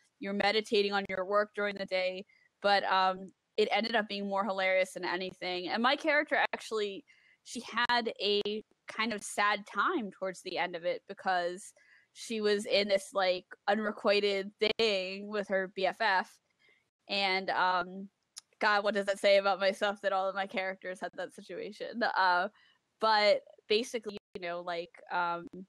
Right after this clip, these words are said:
she was, she was having a sad time, but it was more about the group and, um, what they experienced together. And she didn't walk out of it, like, just losing her best friend. She, she got, like, a mentor. Um, you know, she was definitely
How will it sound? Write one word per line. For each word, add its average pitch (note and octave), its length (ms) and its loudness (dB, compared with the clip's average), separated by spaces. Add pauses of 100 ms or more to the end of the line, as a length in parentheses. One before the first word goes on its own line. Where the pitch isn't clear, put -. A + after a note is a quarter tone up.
(180)
she - 220 -6
was, A3 380 0
she B3 60 -10
was A3+ 100 -6
having A3+ 220 2
a - 180 -20
sad G3 220 0
time, A3+ 280 0
but G3 200 0 (480)
it A3+ 140 6
was A3+ 200 4 (160)
more A3+ 380 6
about G3+ 460 2
the G3+ 80 -8
group G3+ 440 -6 (320)
and, F#3+ 480 -2 (140)
um, F3+ 280 0
what G3+ 160 2
they G3+ 160 0
experienced G3 520 -6
together. F#3 580 -2 (460)
And G3 300 -2
she B3+ 120 -6
didn't C#4+ 200 2
walk A#3 220 2
out A#3+ 160 4
of G#3+ 100 2
it, G#3+ 160 0 (100)
like, G3+ 180 -2
just G3+ 220 -8
losing G3 260 -4
her F#3+ 100 -4
best F#3 220 -6
friend. F#3+ 320 -4
She, G3 300 -16
she - 140 -16
got, F#3 160 2
like, F3 160 -2
a F#3 60 0
mentor. G3 800 2 (540)
Um, F3+ 560 2
you G3+ 120 -8
know, F3 360 -4
she - 200 -12
was G3+ 140 -10
definitely F#3+ 400 -2